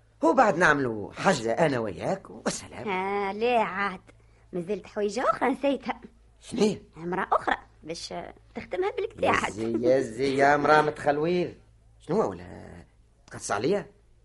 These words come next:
Speaker 1: أنا لو كان يكون عندي مال قارون ما نبدلكش حتى بالجازية المخبلة في شعورها.
Speaker 2: أمم، يا زي عاد.
Speaker 1: بالله كي ما نحكي لك يا زكية.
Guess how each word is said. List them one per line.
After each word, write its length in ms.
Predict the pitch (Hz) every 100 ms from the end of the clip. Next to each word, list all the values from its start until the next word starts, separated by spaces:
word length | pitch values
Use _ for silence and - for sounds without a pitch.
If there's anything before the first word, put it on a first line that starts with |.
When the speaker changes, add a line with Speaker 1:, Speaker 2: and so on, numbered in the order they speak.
| _ _ -
Speaker 1:
أنا 260 | 226 269 233
لو 140 | 202
كان 240 | - 165 160
يكون 280 | 139 139 127
عندي 300 | 131 117 135
مال 320 | 127 208 202
قارون 360 | 185 160 104 - -
ما 120 | - 165
نبدلكش 600 | 135 156 131 170 - 139
حتى 380 | - 208 -
بالجازية 560 | - 131 139 208 175 185 -
المخبلة 360 | 165 - 208 113
في 100 | 196
شعورها. 220 | 208 208
Speaker 2:
أمم، 640 | 247 247 240 240 247 269
يا 60 | 277
زي 220 | 247 262
عاد. 280 | 254 254 240
Speaker 1:
بالله 500 | 170 147 139 208 226
كي 80 | 226
ما 100 | 226
نحكي 260 | - 233
لك 140 | 233 233
يا 80 | 208
زكية. 400 | 226 226 208